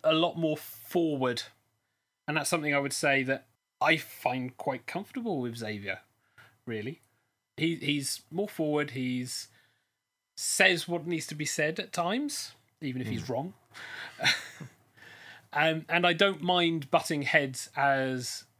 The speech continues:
Speaker 1: Xavier, whereas as myself, in the real world, I do kind of mind butting heads as, as much as people refer to me as a psychopath.
Speaker 2: So,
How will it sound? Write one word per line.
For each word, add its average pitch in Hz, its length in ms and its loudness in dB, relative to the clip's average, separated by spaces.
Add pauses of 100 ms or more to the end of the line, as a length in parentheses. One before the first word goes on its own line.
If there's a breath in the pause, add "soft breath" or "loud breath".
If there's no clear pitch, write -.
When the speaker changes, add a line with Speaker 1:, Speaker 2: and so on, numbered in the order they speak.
(360)
Speaker 1:
Xavier, 143 500 4
whereas 135 420 -2 (120)
as 127 160 -4
myself, 131 680 0 (460)
in 120 100 -8
the 117 80 -6
real 202 240 4
world, 131 420 2
I 139 120 -2
do 127 240 -2
kind 131 360 0
of 113 120 -8
mind 113 340 -2
butting 113 300 -4
heads 110 440 -6
as, 123 280 -8
as 120 120 -6
much 117 200 -8
as - 80 -14
people 120 280 -10
refer 113 280 -8
to 117 120 -12
me 113 80 -10
as 107 80 -12
a 107 60 -12
psychopath. 107 560 -6 (180 loud breath)
Speaker 2:
So, 151 520 2